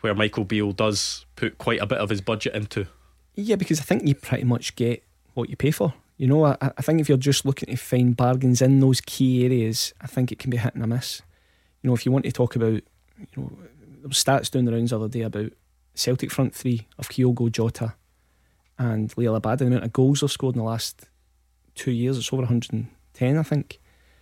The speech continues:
Speaker 2: Th-, between them, they cost about fifteen million pounds. So Rangers, if they're going to invest some money, I think it'll be in that area. And, and bear in mind as well, players will go out. So Glenn Kamara,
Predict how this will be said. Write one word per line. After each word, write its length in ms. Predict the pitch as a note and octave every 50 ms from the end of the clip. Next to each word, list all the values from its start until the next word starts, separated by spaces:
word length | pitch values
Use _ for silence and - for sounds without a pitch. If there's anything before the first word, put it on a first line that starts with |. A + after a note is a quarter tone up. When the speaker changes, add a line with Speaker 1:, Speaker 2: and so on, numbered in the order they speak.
| _ _ _ _ _ _ _ _ _ _ _ _ _ _ _ - -
Speaker 2:
Th-, 140 | - F3 - -
between 260 | C#3 - - - F3
them, 120 | E3+ D3+ C3+
they 80 | B2
cost 240 | - - B2+ B2 -
about 100 | - -
fifteen 320 | - B2 A#2+ - B2 A#2+ A#2+
million 220 | A2+ A2+ A2 A#2
pounds. 420 | - C3 C#3+ F3 E3 C3+ - - _ _ _ _ _ _ _ _ _ -
So 140 | - -
Rangers, 440 | B2+ C3+ D3+ F3 F3 E3+ D3+ B2+ G#2+ -
if 80 | - -
they're 80 | C3 B2
going 160 | B2+ C3 B2+
to 40 | A#2+
invest 360 | A#2+ A#2 B2 B2 C3 - -
some 120 | - A#2+
money, 200 | A#2 A#2 A#2 A#2+
I 60 | B2
think 260 | B2 - B2 A#2+ B2 -
it'll 120 | - B2+
be 160 | B2 B2+ B2
in 120 | B2 B2 B2
that 180 | A#2 A2 G#2+
area. 240 | A2 A#2+ C3+ C#3 A#2+ -
And, 140 | C3 C3 - - -
and 260 | - - - C3 C#3
bear 80 | D#3+ F3+
in 80 | G3
mind 200 | F#3+ F3 D#3+ C#3+
as 140 | C3 A#2 -
well, 240 | B2+ B2+ C3+ C3 - - _
players 280 | - - D#3 E3 F3 D3+
will 160 | D#3 C#3+ C#3
go 200 | C3 C3 A#2+ A#2
out. 160 | B2 C#3+ C3+ - - _ _ _ _ _ _ _ _ _
So 280 | - - - C3+ A#2+ -
Glenn 260 | - - C#3 C#3 D3
Kamara, 480 | C#3+ - C3+ B2 A#2 B2+ C3 B2+ A#2